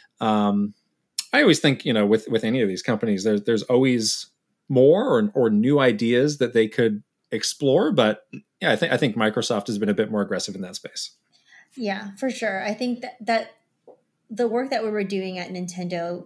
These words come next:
Speaker 2: like, that was so much of a passion project for a very small number of people that when we left, like, there is no,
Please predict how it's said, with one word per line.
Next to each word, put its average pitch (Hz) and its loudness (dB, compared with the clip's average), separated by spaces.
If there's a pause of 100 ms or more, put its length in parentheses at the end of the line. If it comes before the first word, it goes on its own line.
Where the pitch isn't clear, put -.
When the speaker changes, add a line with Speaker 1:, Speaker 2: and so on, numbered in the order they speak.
Speaker 2:
like, 170 -8
that 233 0
was - -2 (320)
so - -4
much 208 -4
of 175 -8
a 160 -8
passion 160 -8
project 202 -6
for 185 -8
a 170 -6
very 175 -8
small 175 -6
number 170 -8
of 170 -12
people 233 -8 (380)
that 170 -6 (920)
when 202 0
we 185 -4
left, 185 -2 (180)
like, 180 -8
there 185 0
is 196 -2
no, 170 -4